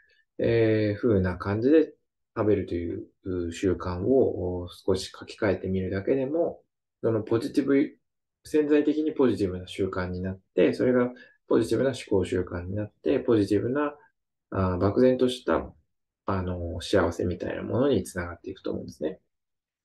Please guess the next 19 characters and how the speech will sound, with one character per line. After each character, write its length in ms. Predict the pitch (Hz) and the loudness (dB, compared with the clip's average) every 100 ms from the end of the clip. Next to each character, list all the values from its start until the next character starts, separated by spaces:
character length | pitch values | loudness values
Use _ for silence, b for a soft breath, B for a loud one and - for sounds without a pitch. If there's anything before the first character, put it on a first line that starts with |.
| _ _ _ - | _ _ _ -2
な 80 | |
ん 20 | 127 | 0
か 60 | |
潜 260 | 131 160 185 | 4 4 6
在 180 | 185 175 | 4 4
的 200 | 170 160 | 4 2
に 100 | 156 | 0
幸 320 | 156 147 147 | 2 4 4
せ 120 | 147 | 0
そ 200 | - 135 | 0 0
う 40 | |
な 100 | 123 | 0
人 180 | 120 127 | -4 -8
っ 20 | |
て 120 | - 92 | -6 -4
い 40 | |
う 40 | |
の 100 | 90 | -2
は、 320 | 113 123 110 | 2 4 4